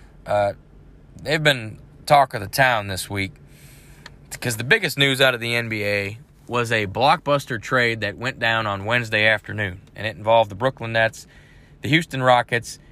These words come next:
the Indiana Pacers, and the Cleveland Cavaliers. It's a four-team blockbuster deal. Players went every which way, draft picks flying around.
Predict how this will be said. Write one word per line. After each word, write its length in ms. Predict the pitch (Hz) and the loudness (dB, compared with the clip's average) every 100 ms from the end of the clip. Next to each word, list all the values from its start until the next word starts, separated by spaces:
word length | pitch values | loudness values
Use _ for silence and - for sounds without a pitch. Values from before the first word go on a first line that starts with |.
| - - | -20 -14
the 100 | - | -4
Indiana 400 | 131 139 127 120 | -2 2 2 0
Pacers, 640 | 131 120 117 117 107 - | 2 0 0 -6 -6 -8
and 100 | 117 | -6
the 60 | 107 | -6
Cleveland 480 | - 107 98 101 92 | -4 -6 -4 -8 0
Cavaliers. 720 | 104 95 104 107 78 - - - | 2 2 0 -2 -2 -12 -20 -20
It's 80 | - | -18
a 60 | - | -14
four-team 640 | - 156 180 - 147 147 | 2 4 4 2 -2 -2
blockbuster 640 | 123 123 117 117 107 107 101 | 4 4 4 0 0 -4 -4
deal. 320 | 104 90 - - - - - - - - - - - - - - - - - - - - | -4 -4 -10 -20 -20 -20 -20 -20 -20 -20 -20 -20 -20 -20 -20 -20 -20 -20 -20 -20 -20 -14
Players 380 | - 160 190 160 | 4 4 6 2
went 240 | 135 143 - | 0 0 2
every 300 | 139 139 131 | 2 2 2
which 260 | 123 - | 0 0
way, 360 | 107 104 104 104 | 4 6 6 2
draft 460 | 104 120 139 135 | 0 4 4 4
picks 240 | - 127 - | -2 -2 -2
flying 380 | - 120 117 110 | 0 2 4 2
around. 560 | 104 104 101 101 98 | 0 0 0 -2 -6